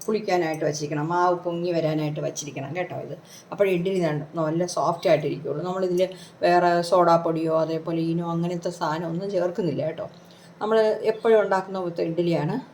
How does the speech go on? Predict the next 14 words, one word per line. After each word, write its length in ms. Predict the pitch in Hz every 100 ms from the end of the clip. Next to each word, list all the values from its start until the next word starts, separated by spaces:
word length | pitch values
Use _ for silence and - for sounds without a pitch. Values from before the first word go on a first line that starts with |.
| -
ഉണ്ടാക്കുന്നത്, 440 | 170 156 151 147 160
മാവ് 180 | 165 170 165
പുളിക്കാനായിട്ട് 480 | 147 147 151 143 -
വെച്ചിട്ട്. 220 | - - 185
പക്ഷേ 180 | 233 262 - - - - 226
ഇത് 80 | 277 254
മാവ് 200 | 220 247 254
പുളിക്കാൻ 300 | 226 226 240 233
വെക്കുന്നത് 420 | 202 214 220 208 240 - - - - - -
ഒരുപാട് 280 | 262 269 269
സമയം 240 | 240 233 220
വെക്കണമെന്നില്ല. 420 | 208 202 196 165 170
സാധാരണ 280 | 196 202 220
നമ്മൾ 160 | 220 220